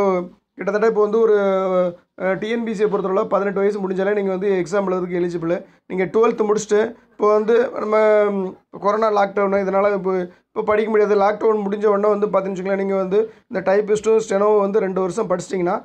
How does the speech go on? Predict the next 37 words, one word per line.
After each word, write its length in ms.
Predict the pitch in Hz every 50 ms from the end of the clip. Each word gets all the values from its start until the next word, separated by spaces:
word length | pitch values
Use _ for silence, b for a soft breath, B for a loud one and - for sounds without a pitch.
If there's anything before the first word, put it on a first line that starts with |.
| B B B _
அடுத்து 260 | - 180 190 190 185
இந்த 120 | 190 208 196
டி 120 | 202 220
என் 140 | 226 240 233
பி 120 | 226 233
சி 100 | 220 202
எக்ஸாம்ஸ் 340 | 196 185 196 214 208 208 202
வந்து 200 | 202 196 196 196
அட்டெண்ட் 280 | 180 170 - 220 220 214
பண்ணாலே 280 | 202 196 190 190 -
கண்டிப்பா 300 | - 175 175 180 180 196
வந்து 160 | 196 185 180 180
உங்களுக்கு 300 | 180 175 175 165 185 220 240 B B B B B -
போஸ்டிங்ஸ், 440 | 247 214 214 - 208 202 185 - 208
அதுல 220 | 190 180 180 180
எந்த 160 | 180 190 208
வித 160 | 208 196 196
மாற்றமே 380 | 185 180 180 180 185 180 185 185
கிடையாது. 280 | 175 170 165 160 156 -
ஒரு 180 | - 165 170 175
இருபது 260 | 175 190 196 180 180
வயசுல 280 | 180 190 190 220 220
நீங்க 160 | 220 214 202 180
போஸ்டிங் 380 | 160 180 202 202 202 202 190
வாங்கிட்டீங்கன்னு 400 | 180 180 175 165 180 175 175 175
வச்சுங்களேன், 320 | 165 170 170 175 175 160 - B B B B B -
கிட்டத்தட்ட 340 | - 170 196 190 180 208 202 190 185 185
ஆரம்பத்திலே 460 | 185 196 202 214 208 202 175 196 208 214
வந்து 200 | 196 196 208 196
உங்களால 280 | 185 185 180 180 185
வந்து 200 | 185 180 175 175
பார்த்தீங்கன்னா 300 | 170 180 170 170 180 226 240 B B B B B
ஒரு 140 | - 185 185
இருபத்தஞ்சாயிரம் 560 | 185 202 202 - 185 175 180 185 180 175 175
வரைக்கும் 240 | 180 196 208 208 185
சம்பாதிக்க 360 | 175 180 190 190 190 175 180
முடியும். 300 | 170 170 170 196 254